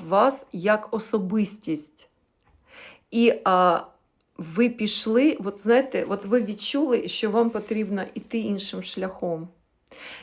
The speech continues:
І ви пішли. Мгм.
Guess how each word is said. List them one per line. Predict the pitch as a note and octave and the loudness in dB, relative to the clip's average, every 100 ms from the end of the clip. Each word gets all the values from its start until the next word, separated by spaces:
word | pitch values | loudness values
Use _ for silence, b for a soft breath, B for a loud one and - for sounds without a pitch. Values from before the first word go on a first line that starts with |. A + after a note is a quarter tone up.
| B | B
І | G#3 | -4
ви | F3 A#3+ D4 | 0 2 4
пішли. | C#4+ A3+ A3+ - G3 E3+ E3+ G#3 _ _ _ _ _ _ - _ _ _ _ _ _ _ - | 2 -2 -2 0 -2 -2 -4 -12 _ _ _ _ _ _ -20 _ _ _ _ _ _ _ -4
Мгм. | G#3 G3 G#3 F#3+ | -2 -2 -4 -4